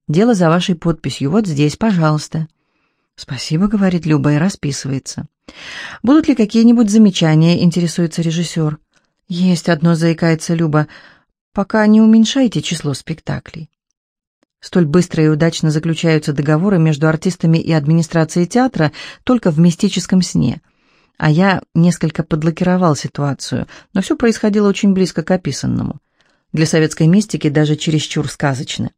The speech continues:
Но дело в том, что и спектакль получился мистически прекрасным.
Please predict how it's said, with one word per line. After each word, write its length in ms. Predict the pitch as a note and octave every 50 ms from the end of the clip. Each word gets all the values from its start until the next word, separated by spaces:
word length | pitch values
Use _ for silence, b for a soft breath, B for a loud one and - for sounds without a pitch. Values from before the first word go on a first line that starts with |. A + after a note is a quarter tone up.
| _ _ _ _ _ _ _ _ _ _ -
Но 180 | D#3 D#3+ D#3+
дело 300 | D#3 C#3 D#3 E3 D#3+ D#3
в 80 | D3 -
том, 180 | - F#3 F3+ E3
что 160 | - - E3
и 60 | D#3+
спектакль 580 | D#3 - - E3+ D3+ - - B3 B3+ - G3+ D#3+
получился 560 | - D#3+ D#3+ E3 D#3+ - D#3 D3 D3 - D#3
мистически 580 | E3 F3+ F3 - - F3 D#3 - - - -
прекрасным. 720 | D3+ - F3 F3+ - F3+ E3 D3 B2 - - C3 B2 -